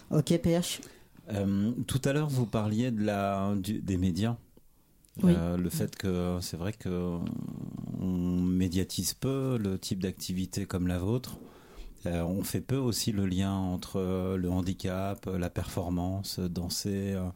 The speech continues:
Speaker 2: Est-ce que aujourd'hui, bah tiens, avec l'arrivée de notre ami Macron, est-ce qu'aujourd'hui, vous voyez que, euh, y a un changement qui se fait, euh, par rapport à il y a quelques années ?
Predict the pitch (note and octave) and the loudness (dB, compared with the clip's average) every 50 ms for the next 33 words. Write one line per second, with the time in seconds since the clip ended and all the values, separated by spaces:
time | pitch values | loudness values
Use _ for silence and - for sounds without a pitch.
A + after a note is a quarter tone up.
0 | - - - - - - - - - - - - - - - - - G#2 - - | -10 -16 -20 -20 -20 -20 -20 -20 -20 -20 -20 -20 -20 -20 -14 -6 -4 -2 -2 2
1 | - B2+ B2 A#2+ A#2+ A#2 A#2+ B2 - C3+ A#2 G#2+ A#2+ A2 G#2 G#2+ C3+ D#3+ D3 A#2 | 2 4 6 6 6 6 6 4 2 2 4 4 4 4 4 4 4 4 4 2
2 | G2 - - A2+ F#2 F#2 F#2 F2+ - - E2+ E2 F2+ F2+ F2 F#2 G2+ F#2+ F2 F2+ | 0 0 -2 -2 -2 0 0 -2 -2 0 0 2 2 2 4 2 2 2 0 0
3 | F2 F2 E2+ F2+ F2 - - F2+ F2 F2 E2+ E2+ E2+ F2 F#2 - - A#2+ B2+ D3 | 0 0 2 0 0 -2 -2 -2 0 0 2 2 2 0 0 -2 -2 -2 -2 -2
4 | D#3 - - - - - - - - - - - - F#2+ - - - A2 A2 A2 | -4 -6 -10 -16 -20 -20 -20 -20 -20 -20 -20 -6 -4 -2 -2 0 2 2 4 4
5 | G#2 F#2+ G#2+ G#2 G#2 A2+ C#3 D#3 D3 B2+ A2+ G2 F2+ G#2 G#2+ G#2 A2 B2 C3+ C#3+ | 4 4 2 2 4 2 2 2 0 0 -2 0 2 2 2 4 4 4 4 2
6 | C#3+ - - A#2 A2+ A2+ A2+ A2 A2 G#2+ G2+ G2+ G2+ G2+ G2+ F#2+ F#2+ G2 G#2+ G2+ | 0 -2 -2 0 2 2 2 2 2 0 0 0 0 0 0 2 2 2 2 0
7 | - - A2 G#2+ G#2 A2 A#2+ B2 C3 B2+ - G#2 G2 - - - G#2+ A2+ B2 C3 | 0 0 0 0 2 2 2 2 0 0 -2 -2 -2 -2 -2 -2 0 0 0 -2
8 | - - - - - - - - - - - - F#2 F2+ - G#2+ G2 F2 F#2+ - | -4 -8 -16 -20 -20 -20 -20 -20 -20 -14 -8 -4 -4 -2 -2 -2 -2 -2 -4 -2
9 | - B2 B2+ B2 A#2+ A2+ G#2 G2+ - - G2+ F#2 - G#2+ F#2+ F#2+ F#2+ F#2+ F#2 F2+ | -2 0 0 2 2 0 0 -2 -2 -4 -6 -4 -2 -2 0 0 0 2 2 0